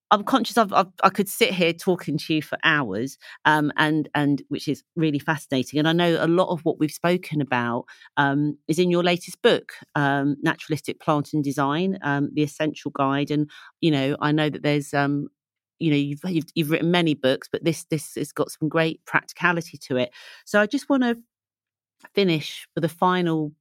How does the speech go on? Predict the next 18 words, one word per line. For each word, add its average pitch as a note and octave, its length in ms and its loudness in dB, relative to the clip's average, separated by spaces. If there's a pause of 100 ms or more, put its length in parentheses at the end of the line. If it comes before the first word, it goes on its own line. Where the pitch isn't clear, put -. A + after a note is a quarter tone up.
(140)
point F#3 360 0
from D3+ 120 0
yourself. B2+ 600 -2 (580)
What D4 280 2 (120)
one A3+ 380 2
change C#3+ 840 -2
should - 280 -8
we F3 180 0
all F#3+ 180 2
be F#3+ 160 -2
making E3 440 -2
now C3+ 500 -2 (320)
in D#3 160 2
our D3+ 180 2
approach D3 520 -2
to - 80 -10
sustainable C#3+ 800 -2
planting? B2 760 -6